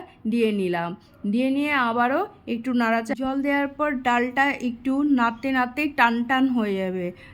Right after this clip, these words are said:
টান টান হয়ে যাওয়ার পর আমি এর মধ্যে দিয়ে নিলাম পরিমাণ মতো একটু সামান্য মিষ্টি আর আদা গ্রেট করে নিয়েছিলাম, সেই, আহ, আদা গ্রেট দিয়ে নিলাম।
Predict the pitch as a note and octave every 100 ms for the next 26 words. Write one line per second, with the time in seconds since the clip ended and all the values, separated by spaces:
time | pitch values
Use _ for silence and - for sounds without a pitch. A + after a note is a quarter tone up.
0 | - A3 A#3 B3 C#4+ C#4+ C#4+ C#4+ D4 C#4+
1 | B3+ A#3+ E4+ - - - - A#3 C#4 C#4+
2 | A#3+ B3 A#3 D4+ A#3 A#3+ A#3+ B3 B3 B3+
3 | - - - - A#3 B3 B3 B3+ B3 A#3
4 | A3+ E4 F4+ - - - B3 B3 D#4+ D#4+
5 | - B3+ A#3+ A#3+ B3+ C#4 G4 - - A#3+
6 | A#3+ A#3 - G#3 F3+ - - - A3 A#3+
7 | B3 - A3+ B3+ C4+ A3+ A#3 B3 B3 C4
8 | C4+ C4 C4+ C4 C4+ C#4+ D#4+ D4 C4+ B3+
9 | A#3+ - A3 A3+ - A#3 B3+ A#3+ G#3+ A#3
10 | A3+ G3+ A3 G#3+ G#3 F#3+ F#3